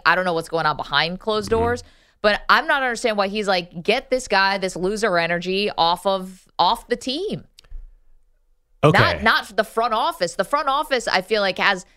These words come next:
Speaker 1: they have a, listen, the front office has to try to get the best trade possible. I don't know if that ship sailed, but they do have to try to get the best, the best trade possible.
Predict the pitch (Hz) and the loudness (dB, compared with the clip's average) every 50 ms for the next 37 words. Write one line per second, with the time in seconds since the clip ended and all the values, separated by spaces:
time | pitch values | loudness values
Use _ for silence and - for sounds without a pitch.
0 | _ _ 247 294 330 311 320 269 285 262 - - - _ _ _ _ _ _ _ | _ _ 0 0 2 0 0 0 0 -2 -2 -4 -10 _ _ _ _ _ _ _
1 | _ _ - 160 - 113 - - - - - - - - - - - 202 - - | _ _ -6 -6 -6 -8 -10 -12 -16 -20 -20 -20 -20 -20 -10 -6 -6 -4 0 2
2 | 320 381 392 302 247 220 214 - - 156 151 147 - - - - 190 208 214 - | 2 2 2 2 2 0 0 0 0 -2 -2 -2 -4 -10 -8 -2 0 0 0 -2
3 | 196 - - 208 190 185 - 175 - 175 151 - 147 151 - - - - 139 135 | -4 -2 0 0 0 0 -2 -2 -2 -2 -2 -2 -2 -2 -4 -6 -4 -4 -4 -4
4 | 131 - 135 139 139 143 - 147 127 110 - - - - 226 269 294 311 302 277 | -4 -4 -6 -6 -6 -6 -8 -6 -6 -6 -6 -4 0 2 2 2 2 2 0 0
5 | 262 262 - 226 214 - - - 233 220 - - - - 185 165 165 170 185 208 | 0 2 2 0 0 0 -2 -2 -4 -4 -4 -6 -4 0 0 0 2 0 -2 -2
6 | 214 - _ _ _ _ _ _ _ _ _ - 165 214 208 208 - 226 233 202 | -6 -8 _ _ _ _ _ _ _ _ _ 0 2 2 4 4 2 2 2 0
7 | 247 294 277 262 - 214 - 220 208 196 185 165 185 - 180 170 175 170 180 175 | -2 -2 -2 -2 -6 -4 0 0 0 0 0 -2 -4 -2 0 2 2 2 2 0
8 | - - - - 175 196 190 180 - - 175 175 - - - - 175 156 151 156 | -2 -6 -10 -4 -2 -2 -2 0 0 0 0 0 -2 -6 -6 -4 -2 -2 -2 -4
9 | - 127 123 117 - - - - - - | -8 -8 -8 -10 -10 -14 -16 -18 -18 -18